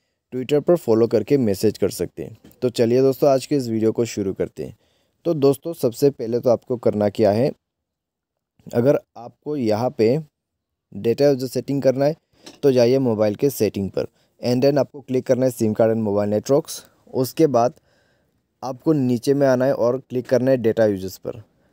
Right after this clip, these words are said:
तो ये है दोस्तों आपका डेटा यूजर सेटिंग, जहाँ पर आप डेटा यूजर्स देख सकते हैं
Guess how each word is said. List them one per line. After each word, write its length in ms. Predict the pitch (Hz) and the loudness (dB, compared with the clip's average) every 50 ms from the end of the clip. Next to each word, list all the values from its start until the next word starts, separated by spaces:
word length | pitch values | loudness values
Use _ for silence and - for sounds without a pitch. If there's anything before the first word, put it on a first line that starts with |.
| _ _ | _ _
तो 80 | 135 139 | -2 0
ये 140 | 143 147 | 0 0
है 120 | 143 151 156 | 0 0 0
दोस्तों 300 | 147 139 131 - 151 139 | 0 0 0 2 0 0
आपका 200 | 123 - - 135 | 0 2 -2 -2
डेटा 320 | 123 113 110 104 123 117 | 0 0 -2 0 2 0
यूजर 220 | 113 107 98 101 101 | 0 0 -2 -6 -8
सेटिंग, 360 | - - 98 - - 87 - - _ - _ _ _ _ _ _ _ - | -6 -6 -8 -8 -8 -16 -16 -18 _ -20 _ _ _ _ _ _ _ -14
जहाँ 300 | 110 98 120 131 156 170 | -4 -2 0 0 0 0
पर 180 | 165 - 147 139 | 0 2 2 2
आप 100 | 139 135 | 2 0
डेटा 380 | 117 107 117 113 - - 139 | 0 0 0 0 2 2 2
यूजर्स 560 | 143 135 113 110 110 107 110 131 147 - - _ _ _ _ 110 | 2 2 0 -2 -4 -2 -4 -6 -8 -8 -14 _ _ _ _ -16
देख 280 | 104 101 113 120 120 - | -8 -2 -2 -2 -2 0
सकते 320 | - 110 98 - _ 82 | -2 -4 -4 -4 _ -14
हैं 160 | 82 - 104 | -14 -14 -16